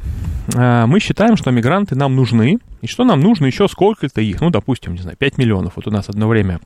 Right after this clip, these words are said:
министр, э, строительства Хуснуллин заявлял, что нам надо, м, соответственно, еще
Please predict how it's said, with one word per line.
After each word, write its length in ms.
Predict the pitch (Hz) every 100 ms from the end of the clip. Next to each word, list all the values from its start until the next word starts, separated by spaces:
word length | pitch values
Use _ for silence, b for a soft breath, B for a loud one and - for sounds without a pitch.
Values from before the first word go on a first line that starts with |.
| _ -
министр, 560 | 110 110 - 107 101 -
э, 240 | 107 101 101
строительства 540 | - 110 - 117 113
Хуснуллин 480 | - 110 120 95 92
заявлял, 400 | 104 110 110 87
что 340 | - - 90 B B B _
нам 220 | 127 101
надо, 340 | 110 98 - - - - -
м, 480 | 107 101 95 95 92
соответственно, 460 | - 101 101 - 101
еще 380 | - 110 92